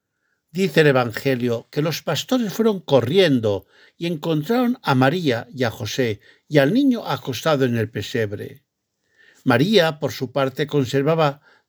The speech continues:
todas estas cosas, meditándolas en su corazón.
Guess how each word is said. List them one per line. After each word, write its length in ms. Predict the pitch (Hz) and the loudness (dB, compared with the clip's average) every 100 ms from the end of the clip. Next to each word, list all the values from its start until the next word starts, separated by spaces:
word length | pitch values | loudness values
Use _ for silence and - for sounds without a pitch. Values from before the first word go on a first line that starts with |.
| _ | _
todas 400 | - 233 185 - | 2 2 2 -2
estas 360 | 175 151 127 - | -6 -4 -4 -2
cosas, 460 | 143 117 135 117 | -2 -2 -2 0
meditándolas 840 | 127 147 147 151 190 196 170 120 - | 0 0 0 0 0 0 -2 -2 -2
en 120 | 135 | -4
su 140 | 113 127 | -4 -6
corazón. 680 | 120 107 101 110 107 117 | -2 -2 -4 -10 -10 -12